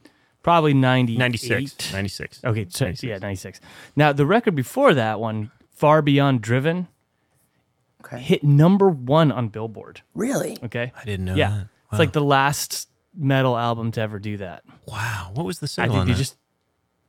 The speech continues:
Speaker 1: just, um, Five Minutes Alone,
Speaker 2: Wow.
Speaker 1: I think, or, um, I'm Bro-,
Speaker 2: I'm Broken.
Speaker 1: I'm Broken. Yeah, yeah, yeah.
Speaker 2: Wow.
Speaker 1: It, it's all good. Like, those records are awesome,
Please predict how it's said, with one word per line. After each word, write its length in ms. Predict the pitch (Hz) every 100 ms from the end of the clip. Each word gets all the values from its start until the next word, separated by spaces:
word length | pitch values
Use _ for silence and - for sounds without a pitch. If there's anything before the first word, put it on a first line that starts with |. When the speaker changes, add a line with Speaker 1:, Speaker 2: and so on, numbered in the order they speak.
| _ -
Speaker 1:
just, 20 |
um, 1080 | 135 131 131 135 135 131 131 127 127 120 120
Five 220 | 131 127
Minutes 240 | 131 131 -
Alone, 500 | 113 110 113 143 147 _ _ _ _
Speaker 2:
Wow. 300 | - - - -
Speaker 1:
I 40 |
think, 340 | - 160 160 - -
or, 260 | - 127 120
um, 500 | 120 113 110 110 107 - _
I'm 220 | 127 117 110
Bro-, 200 | 117 113
Speaker 2:
I'm 140 | 110 104
Broken. 360 | 104 98 92
Speaker 1:
I'm 200 | 82 104
Broken. 500 | 101 113 123 123 135 123
Yeah, 180 | 113 104
yeah, 120 | 90 95 -
yeah. 80 | -
Speaker 2:
Wow. 400 | 87 85 82 87 - -
Speaker 1:
It, 100 | 170
it's 140 | 180 175
all 160 | 190
good. 320 | 135 131 101 _ _ _
Like, 200 | 151 143
those 200 | 143 135
records 340 | 156 139 135 117
are 100 | 104
awesome, 480 | 107 104 113 90